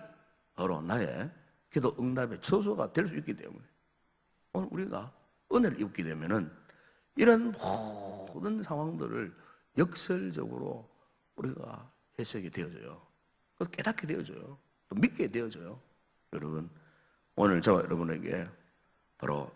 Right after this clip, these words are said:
이 같은 은혜가 임하기를 바랍니다. 바로 이 은혜를 깨닫고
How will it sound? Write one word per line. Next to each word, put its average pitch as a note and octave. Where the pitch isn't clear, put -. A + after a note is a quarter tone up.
이 C3+
같은 B2+
은혜가 G2
임하기를 G#2
바랍니다. -
바로 C3+
이 F3
은혜를 F3
깨닫고 F#2+